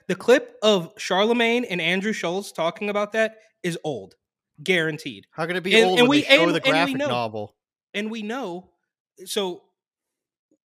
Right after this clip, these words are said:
Speaker 1: we know that C N N will recycle stories. They, just like they recycled the digital blackface story. They just do it again.
Speaker 2: Colin
Speaker 1: It's
Speaker 2: Kaepernick
Speaker 1: not new.
Speaker 2: accuses white adoptive parents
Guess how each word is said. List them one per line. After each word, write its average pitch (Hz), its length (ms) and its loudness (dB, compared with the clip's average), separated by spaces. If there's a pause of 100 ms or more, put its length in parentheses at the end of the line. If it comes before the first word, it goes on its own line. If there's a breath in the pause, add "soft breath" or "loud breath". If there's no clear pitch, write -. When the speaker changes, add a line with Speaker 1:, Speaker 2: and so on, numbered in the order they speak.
Speaker 1:
we 240 220 -6
know 240 320 -4
that 196 260 -6
C 233 220 -8
N 233 60 -4
N 233 160 -4
will 214 120 -4
recycle 202 460 -10
stories. 202 640 -10 (300)
They, 196 80 -2
just 247 240 -6
like 240 140 -6
they 240 120 -2
recycled 233 420 -6
the 202 80 -2
digital 202 340 -4
blackface 196 440 -6
story. 123 460 -12 (420)
They 180 100 -4
just 180 240 -8
do 220 200 -2
it 220 40 0
again. 185 440 -4
Speaker 2:
Colin 156 160 -12
Speaker 1:
It's 160 200 -4
Speaker 2:
Kaepernick 190 60 -6
Speaker 1:
not 202 180 -2
new. 214 200 -2
Speaker 2:
accuses 135 340 -8
white 131 260 -2
adoptive 127 440 -4
parents 127 400 -6